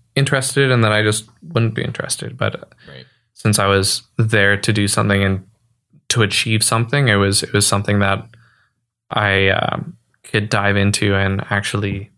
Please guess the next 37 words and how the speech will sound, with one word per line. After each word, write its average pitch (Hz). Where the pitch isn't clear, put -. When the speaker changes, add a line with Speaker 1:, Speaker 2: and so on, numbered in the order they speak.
Speaker 1:
go 107
day 107
to 107
day 104
through 110
it. 123
Like, 107
it 101
was 104
three 120
months. 107
They, 104
I -
think 127
they 120
said 104
expect -
about 101
on 110
average, 101
uh, 123
no, 107
I 127
think 139
they, 117
they 123
were 120
expecting 151
people 131
to 117
put 113
in 104
about 101
seventy 110
hours 113
per -
week. -